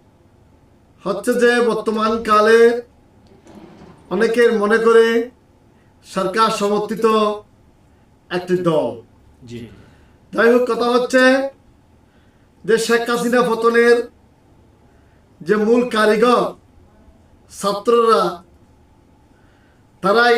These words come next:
Speaker 1: এই দলে বেশি আছে। মনে করা হয় যে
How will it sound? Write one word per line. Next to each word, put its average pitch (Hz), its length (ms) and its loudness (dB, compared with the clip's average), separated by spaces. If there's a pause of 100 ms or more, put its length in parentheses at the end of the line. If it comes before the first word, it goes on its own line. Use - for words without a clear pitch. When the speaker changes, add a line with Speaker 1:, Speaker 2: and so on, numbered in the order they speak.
(140)
Speaker 1:
এই 220 160 2
দলে 208 220 4 (920)
বেশি 185 240 0 (120)
আছে। 220 220 0 (520)
মনে 185 260 0
করা 226 260 0
হয় 226 220 2 (2250)
যে 220 140 4